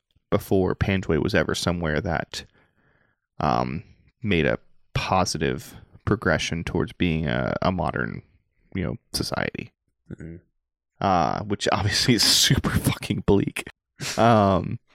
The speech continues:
Speaker 1: you know, and, uh, you know, ob-, obviously I'm wearing our shirt says it was not a waste, and I don't want people to watch this and think like, "Oh, great, well, it's just gonna be fucking backwards and, you know, Taliban filled for, you know, twenty, thirty years. What the fuck was the point of going and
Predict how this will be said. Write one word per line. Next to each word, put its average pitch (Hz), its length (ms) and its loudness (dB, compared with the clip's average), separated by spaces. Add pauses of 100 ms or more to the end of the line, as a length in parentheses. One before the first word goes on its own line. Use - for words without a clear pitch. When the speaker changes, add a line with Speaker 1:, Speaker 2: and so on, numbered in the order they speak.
(100)
Speaker 1:
you 110 140 6
know, 92 60 4
and, 98 140 2
uh, 95 140 2
you 104 160 -2
know, 92 100 -6
ob-, 101 220 -4
obviously 101 320 -2
I'm 98 60 -2
wearing 104 260 2
our 87 80 2
shirt - 260 -4
says - 220 -6
it - 80 -8
was - 140 -10
not 92 200 -4
a 78 60 -2
waste, 82 500 0
and 110 200 0
I 104 40 2
don't 107 200 0
want 104 220 2 (480)
people 92 240 2
to 78 60 2
watch 87 300 2
this - 120 0
and - 100 -6
think 76 120 -4
like, - 160 0
"Oh, - 160 4
great, - 260 -2
well, 62 120 0
it's - 100 -4
just - 160 -2
gonna 76 100 -4
be 53 80 -4
fucking - 300 -4
backwards 65 540 -2
and, 57 200 -4 (540)
you 98 100 0
know, 64 380 2 (280)
Taliban 87 540 2
filled 87 600 4
for, 60 320 0 (200)
you - 80 -2
know, - 60 -2
twenty, - 240 0
thirty 71 240 -2
years. 92 260 2
What - 100 -8
the - 60 -12
fuck - 200 -2
was - 120 -2
the - 80 -8
point 73 240 0
of - 80 -8
going 82 280 2
and - 140 -8